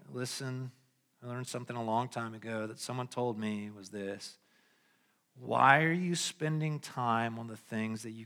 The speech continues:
can't change? You've made those decisions. Those decisions and the result of those decisions exist right now.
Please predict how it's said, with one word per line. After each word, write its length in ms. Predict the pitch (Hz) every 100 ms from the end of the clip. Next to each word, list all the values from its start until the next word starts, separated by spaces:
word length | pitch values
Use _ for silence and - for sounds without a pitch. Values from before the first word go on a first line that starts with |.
| -
can't 380 | - 110 104
change? 760 | - - 110 101 98 117 - - _ _ _ _ _ _ _ _ _ _ _ _ _ _ _
You've 300 | - 156 165
made 420 | 147 160 190 208 175
those 260 | 175 156
decisions. 840 | - 139 - 131 107 - - - - _ _ _ _ _ _ _
Those 320 | 123 175 208
decisions 800 | 196 196 - 202 165 156 143 139 - -
and 120 | 151
the 60 | 143
result 400 | 135 139 170 190
of 120 | 165
those 160 | 175
decisions 640 | 160 156 131 165 147 135 127
exist 640 | 131 113 113 139 113 -
right 300 | 120 123 123
now. 220 | 117 101